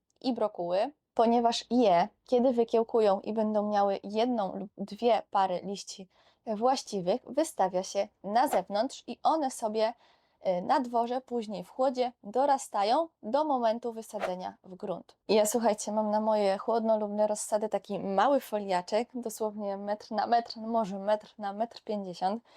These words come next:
I ja sobie na tych półkach, e, właśnie ustawiam wszystkie takie rośliny, które lubią rosnąć w chłodzie. Tutaj szklarnia jest dopiero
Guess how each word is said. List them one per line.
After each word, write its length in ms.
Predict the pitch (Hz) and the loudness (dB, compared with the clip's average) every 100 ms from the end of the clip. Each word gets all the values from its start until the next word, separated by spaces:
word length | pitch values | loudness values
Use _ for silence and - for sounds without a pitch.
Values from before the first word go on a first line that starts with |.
| - - - - - | -20 -20 -20 -20 -4
I 140 | 214 | 2
ja 140 | 220 214 | 4 2
sobie 260 | 233 214 | 0 0
na 100 | 214 | 0
tych 180 | 214 220 | 0 -4
półkach, 540 | 254 247 220 208 - - | -4 -2 0 0 -2 -8
e, 140 | 208 | -4
właśnie 340 | 214 214 - | -2 -4 -8
ustawiam 560 | 214 - 233 220 202 202 | -14 -8 -4 0 0 -2
wszystkie 420 | - 226 - 214 | -12 -18 -12 -10
takie 360 | 202 185 214 - _ _ _ - - | -10 -4 -2 -4 _ _ _ -14 0
rośliny, 440 | 214 214 226 214 | 0 0 -2 -4
które 300 | 208 - 202 | -6 -2 0
lubią 360 | 208 254 233 196 | 2 2 0 -2
rosnąć 360 | 208 - 202 - | -4 -6 -10 -12
w 100 | - | -4
chłodzie. 480 | 202 185 185 214 - _ _ - | -2 0 0 -2 -2 _ _ -6
Tutaj 280 | 254 240 | 0 0
szklarnia 440 | 214 - 240 220 214 | 0 -4 -6 -2 -4
jest 180 | 208 - | -4 -10
dopiero 380 | 214 208 190 | -4 -2 -2